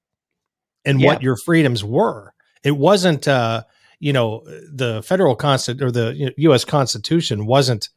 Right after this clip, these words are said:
Speaker 1: really a list of, uh, it was a list of liberties is what it was.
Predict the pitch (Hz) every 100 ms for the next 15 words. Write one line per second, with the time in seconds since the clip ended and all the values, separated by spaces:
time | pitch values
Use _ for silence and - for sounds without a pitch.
0 | _ _ 117 147 156 117 113 - _ _
1 | 117 110 135 - - 107 101 - - _
2 | _ _ _ _ _ _ _ _ - 110
3 | 107 107 _ _ _ _ _ _ 147 151
4 | 131 131 170 151 131 262 247 107 98 92
5 | 107 101 104 202 95 -